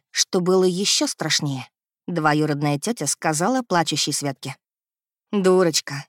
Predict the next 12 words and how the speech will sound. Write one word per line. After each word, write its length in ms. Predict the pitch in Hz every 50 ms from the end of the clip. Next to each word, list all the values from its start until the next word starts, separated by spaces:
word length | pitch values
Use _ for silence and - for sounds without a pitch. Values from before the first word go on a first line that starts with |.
| _ -
он 160 | 233 226 226
с 80 | 226 -
тобой 240 | 226 214 214 220
молоденькой 560 | 226 214 208 214 233 220 233 208 202 208 208 196
поиграется 680 | - 220 220 214 202 202 233 254 269 262 - - - 240
и 80 | 247
бросит. 480 | 240 277 302 302 - - 165 151 - - _ _ _ _ -
Думаешь, 480 | 208 214 220 220 208 196 196 185 -
такой 340 | - 202 196 - - 240 233
тебя 300 | - - 202 185 196 185
замуж 400 | 165 147 165 160 190 262 - -
возьмет?» 400 | 311 294 277 202 175 147 147